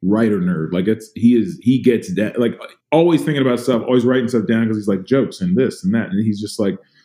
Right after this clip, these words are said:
constantly in that zone. And I laugh so much with that dude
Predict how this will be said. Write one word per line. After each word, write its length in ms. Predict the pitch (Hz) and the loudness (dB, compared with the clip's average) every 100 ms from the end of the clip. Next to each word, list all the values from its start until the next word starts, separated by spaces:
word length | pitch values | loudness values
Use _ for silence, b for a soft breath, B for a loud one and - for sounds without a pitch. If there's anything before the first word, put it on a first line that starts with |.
| b b - | b b -6
constantly 460 | - 151 143 131 117 | 0 0 2 0 2
in 100 | 110 | 0
that 200 | 101 90 | -2 -2
zone. 440 | 107 107 92 87 | -2 0 0 -2
And 180 | 117 107 - | -2 -2 -2
I 160 | 123 147 | -2 0
laugh 460 | 151 135 131 131 - - | 2 0 0 -4 -8 -20
so 420 | - - - 120 | -16 -10 -2 2
much 280 | 131 123 - | 2 0 -2
with 120 | 92 80 | -4 -2
that 220 | 80 80 | -2 -2
dude 340 | 85 80 73 | -2 -2 -4